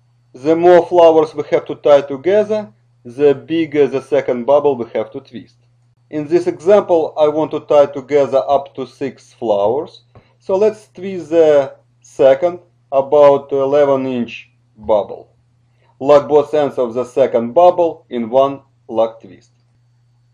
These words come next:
The next four bubbles we twist to make the bow. Let's squeeze the balloon to make it a bit softer. Fold the balloon in half to measure the size of the third bubble.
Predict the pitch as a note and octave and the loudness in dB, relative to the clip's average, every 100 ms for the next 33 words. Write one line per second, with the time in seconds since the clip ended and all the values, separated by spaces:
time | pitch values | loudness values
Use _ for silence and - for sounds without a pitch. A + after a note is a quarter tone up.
0 | _ _ A#2+ C#3+ D#3+ D#3+ D#3 - _ D#3+ | _ _ -6 -2 2 0 0 -12 _ -2
1 | D#3 G3+ G3+ E3 - C#3 - E3+ D#3+ D3+ | 2 2 2 0 -4 -12 -14 -16 -12 -10
2 | C3+ C3 B2 C#3+ D3+ A#2+ G2 - _ _ | -4 -4 -4 -4 -4 -4 -6 -8 _ _
3 | _ _ _ _ _ _ _ E3 D#3 - | _ _ _ _ _ _ _ -4 -4 -4
4 | - D3+ D3 B2+ C3+ A#2+ C3+ C#3 C#3 B2 | -14 -6 -6 -2 -2 0 -2 0 -2 -4
5 | A#2+ _ _ _ _ _ _ _ C3+ C3+ | -10 _ _ _ _ _ _ _ -6 0
6 | C3 C3 B2+ A#2 B2+ A#2+ _ A#2+ A2+ - | -2 -2 -6 -8 -10 -12 _ -2 -2 -2
7 | D#3 E3 _ _ _ _ _ _ _ _ | -8 -8 _ _ _ _ _ _ _ _
8 | _ _ _ - F#3+ E3 E3 D#3 D#3+ D#3 | _ _ _ -2 0 2 -2 0 0 0
9 | C#3 A#2+ _ B2+ A#2+ A#2+ B2 B2 D#3 - | -2 -8 _ -6 -6 -2 0 0 -2 -8
10 | _ _ _ C#3 C#3 D3 D3 C3+ D3+ - | _ _ _ -6 0 0 -2 -6 -6 2
11 | D3+ C#3+ C#3+ C#3 B2 C#3+ C#3 F#3+ E3+ A#2+ | 4 4 2 -6 -4 -6 -4 0 0 0
12 | G#2+ F#2+ - - | -2 -2 -6 -16